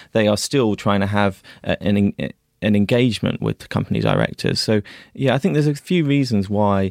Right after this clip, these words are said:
in the U K it perhaps hasn't taken off in the same kind of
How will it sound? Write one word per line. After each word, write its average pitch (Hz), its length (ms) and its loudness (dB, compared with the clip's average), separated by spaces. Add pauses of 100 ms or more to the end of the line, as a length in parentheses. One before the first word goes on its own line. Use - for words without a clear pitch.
(160)
in 107 60 -2
the 104 80 2
U 104 100 2
K 101 200 0
it - 100 -2
perhaps - 380 -4
hasn't 98 200 -4
taken 101 280 -4
off 104 120 -8
in 98 80 -2
the 95 60 -2
same 104 260 0
kind 107 240 -2
of 104 200 -6